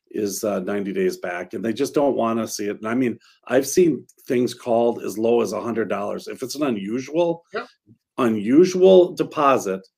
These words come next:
Speaker 1: they will call it out. And if there's a pattern of it, they'll really call it out. So you gotta be really careful about that.
Speaker 2: I had this happen a couple years back. We had a, uh, a buyer, an executive coming into town from, uh, Canada. And when their,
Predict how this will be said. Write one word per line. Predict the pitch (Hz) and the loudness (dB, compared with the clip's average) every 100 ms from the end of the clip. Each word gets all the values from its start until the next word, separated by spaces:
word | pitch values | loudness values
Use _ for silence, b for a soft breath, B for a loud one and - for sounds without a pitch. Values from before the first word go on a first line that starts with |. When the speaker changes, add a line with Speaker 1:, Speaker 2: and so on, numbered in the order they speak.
| _ _ _ _ | _ _ _ _
Speaker 1:
they | 113 123 | 2 2
will | 135 143 | 4 0
call | 143 131 117 | 0 0 0
it | 107 | 0
out. | 117 92 - | -2 -6 -6
And | 104 | -6
if | 101 | -4
there's | 110 | -4
a | 101 | -6
pattern | 123 135 180 143 | -8 -4 0 0
of | 90 85 | -2 -6
it, | 98 - _ _ _ | -8 -10 _ _ _
they'll | 107 110 | -4 -2
really | 101 120 107 | 2 2 2
call | - 95 87 | -4 -8 -8
it | 82 | -8
out. | 80 76 - | -12 -14 -14
So | 110 | -12
you | 107 | -6
gotta | 135 143 | -4 -4
be | 113 | -4
really | 98 104 113 123 117 | -6 -6 -4 -4 -6
careful | 110 101 - | -10 -12 -12
about | 87 80 - | -14 -14 -16
that. | 78 - _ - | -20 -20 _ -10
Speaker 2:
I | 208 | -8
had | 233 | -6
this | 247 | -6
happen | 208 220 208 | -4 -4 -4
a | 190 | -4
couple | 202 165 | -4 -4
years | 151 147 | -8 -8
back. | 131 160 190 190 | -8 -6 -8 -10
We | 143 | -12
had | 117 147 147 | -10 -8 -6
a, | 139 131 131 | -4 -4 -6
uh, | 131 127 117 _ _ _ | -8 -12 -14 _ _ _
a | 156 | -10
buyer, | 139 147 147 185 | -4 -2 0 -2
an | 170 | -6
executive | 131 127 156 180 170 - | -10 -10 -10 -8 -8 -8
coming | 170 160 | -10 -8
into | 151 135 | -12 -12
town | - 151 160 160 | -10 -8 -10 -12
from, | 160 147 139 | -12 -10 -10
uh, | 127 | -14
Canada. | - 180 185 135 139 _ _ _ _ _ | -12 -10 -8 -10 -14 _ _ _ _ _
And | 156 156 151 151 147 151 | -6 -4 -4 -4 -8 -8
when | 175 175 | -8 -6
their, | 156 151 | -6 -8